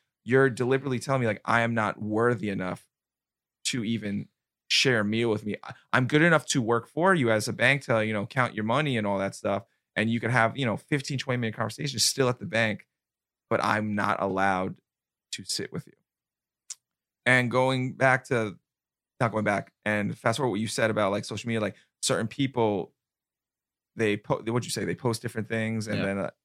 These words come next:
Speaker 1: that, uh, are
Speaker 2: Unfriend me or, or
Speaker 1: Yeah.
Speaker 2: yeah.
Speaker 1: And that's an example of in person where you can't unfriend,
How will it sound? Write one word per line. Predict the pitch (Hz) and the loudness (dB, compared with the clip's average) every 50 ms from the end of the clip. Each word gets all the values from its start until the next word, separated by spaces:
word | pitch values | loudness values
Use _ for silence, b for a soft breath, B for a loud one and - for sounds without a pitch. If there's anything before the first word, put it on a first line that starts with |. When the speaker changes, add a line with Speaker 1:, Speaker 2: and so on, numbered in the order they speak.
| _ - | _ -4
Speaker 1:
that, | - 101 90 90 | -2 -2 0 0
uh, | 95 90 85 87 87 76 - _ _ - | 0 -2 -2 -2 -4 -6 -8 _ _ 2
are | - 120 113 107 | 4 6 6 6
Speaker 2:
Unfriend | - 123 120 113 110 | 6 6 6 6 6
me | 107 107 107 104 | 4 4 4 4
or, | 101 92 87 85 | 4 4 2 0
or | - - 147 | 2 4 6
Speaker 1:
Yeah. | 156 151 143 135 - | 6 6 6 6 4
Speaker 2:
yeah. | 87 92 85 78 - _ _ _ _ _ _ _ _ _ _ _ _ - | 2 -2 -4 -6 -8 _ _ _ _ _ _ _ _ _ _ _ _ 2
Speaker 1:
And | 135 139 135 135 131 135 - - _ _ _ _ _ _ _ _ _ - | 4 6 6 6 4 2 -2 -8 _ _ _ _ _ _ _ _ _ -2
that's | 107 139 143 175 - - | 2 2 2 2 2 2
an | 185 160 147 | 2 2 2
example | - 120 117 104 123 135 139 139 - 143 127 - | 2 0 -2 0 2 2 2 2 2 0 0 4
of | - 113 107 104 - _ _ _ - | 4 2 2 2 -4 _ _ _ -2
in | 117 110 | -2 -2
person | - 127 139 156 160 - 151 123 | 0 0 0 0 0 0 -2 0
where | 117 113 117 120 - | 0 0 0 -2 -4
you | - 120 - | -8 -8 -8
can't | - - 214 185 - - | -6 -6 -4 -4 -4 -2
unfriend, | - 117 110 101 - - 120 123 - | -4 -4 -4 -4 -6 -4 -2 -2 -4